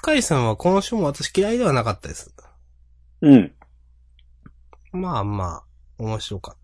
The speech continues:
Speaker 1: た。
Speaker 2: うん。それでなんか、あの、なんだっけ、呪術高等専門学校だっけ？
Speaker 1: ああ、ですね。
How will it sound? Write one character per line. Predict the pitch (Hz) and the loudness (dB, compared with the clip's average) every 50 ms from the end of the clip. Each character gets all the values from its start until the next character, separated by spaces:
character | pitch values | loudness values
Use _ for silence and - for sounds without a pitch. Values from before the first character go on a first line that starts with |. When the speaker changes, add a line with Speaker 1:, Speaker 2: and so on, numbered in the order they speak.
| - - | -18 -16
Speaker 1:
た。 | - - | -10 -6
Speaker 2:
う | - 127 | -2 0
ん。 | 131 117 107 - - _ _ - - - - - - - - - - - - - - - - - - - - - - - | 0 0 0 -2 -6 _ _ -20 -20 -20 -20 -20 -20 -20 -20 -20 -20 -20 -20 -20 -20 -20 -20 -20 -20 -20 -20 -20 -4 0
そ | 175 | 4
れ | 180 185 | 4 4
で | 196 | 4
な | 202 196 | 4 2
ん | |
か、 | 190 - 107 98 90 - | 2 4 4 4 4 4
あ | - 95 | 2 0
の、 | 95 95 95 95 - _ - - - - - - - _ - | 0 0 0 -2 -4 _ -20 -20 -20 -20 -20 -20 -20 _ -8
な | - | -6
ん | 92 | -4
だ | 87 | -4
っ | 82 | -4
け、 | 76 - - - - - 104 | -6 -10 -12 -10 -4 2 6
呪 | 117 139 | 6 6
術 | 139 - - 156 | 6 4 2 0
高 | 143 - - - 135 135 143 139 | 0 2 4 8 8 8 8 6
等 | - - 139 131 135 127 120 113 - - _ - | 4 6 8 8 10 8 8 4 2 -2 _ -20
専 | - - - 101 101 98 95 | -6 0 2 2 2 2 0
門 | 95 95 95 | 0 0 -2
学 | 95 92 - - | -2 -4 -6 -4
校 | 190 | -2
だ | 190 | 0
っ | 180 170 165 | 0 0 0
け？ | 156 | 0
Speaker 1:
あ | 147 139 135 123 | -2 -2 -4 -6
あ、 | 127 160 | -8 -8
で | 180 175 170 | -8 -8 -6
す | - - 151 | -6 -6 -4
ね。 | 160 170 139 - | -4 -4 -4 -6